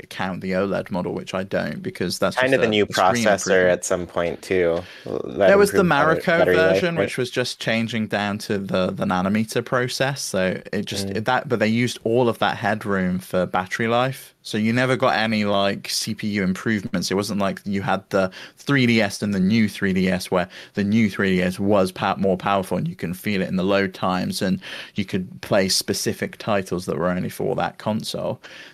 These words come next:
Speaker 1: The Switch hasn't had anything like that, and I think it's ready.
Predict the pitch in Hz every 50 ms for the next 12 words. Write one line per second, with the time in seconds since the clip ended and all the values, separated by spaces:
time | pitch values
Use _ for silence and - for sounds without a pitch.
0 | _ - 113 104 - - - - 113 - - - - 117 110 92 104 92 - -
1 | 101 101 98 95 87 90 90 - 98 90 90 95 - - - - - - - -
2 | - 101 95 90 - 95 95 90 - - - - - - - - 117 101 - -
3 | 107 110 117 113 120 117 127 123 127 127 120